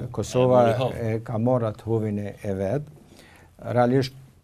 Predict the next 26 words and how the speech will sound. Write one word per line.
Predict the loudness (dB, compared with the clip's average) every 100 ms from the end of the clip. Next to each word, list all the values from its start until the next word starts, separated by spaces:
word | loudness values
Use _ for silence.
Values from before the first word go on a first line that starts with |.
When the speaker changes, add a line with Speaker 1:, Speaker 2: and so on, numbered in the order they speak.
| -8
Speaker 1:
opozita | -6 -2 -2 -2 0 0
e | 0
ka | 0 0
drejtën | 2 4 2 0 -4
me | -4
të | -6 -6 -6
Speaker 2:
Po. | -6
Speaker 1:
sulmuar, | -8 -10 -8 -6 -4 -6
por | -4 -4 -4 -8 _ _
unë, | -2 0 0
e, | -6 -12 -10 -8 -8 -10
me | -10 -6
njohuritë | -2 0 2 2 0
që | -2
i | -6
kam | -4 -6
unë, | -8 -10 -12 -14 -14 -16 -20 _ _ _ -2
muj | 2 2
me | 2
thënë | 0 -6 -6 -6 -12 -20 -20 -14
që, | -6 -2 -2 -4 -8 -16 _ _ _ _ -18
e, | -14 -14 -16 -20 _ _
është | -6 -2
bërë | 2 4
një | 4
selektim | 2 -2 -2 -4 -6 -6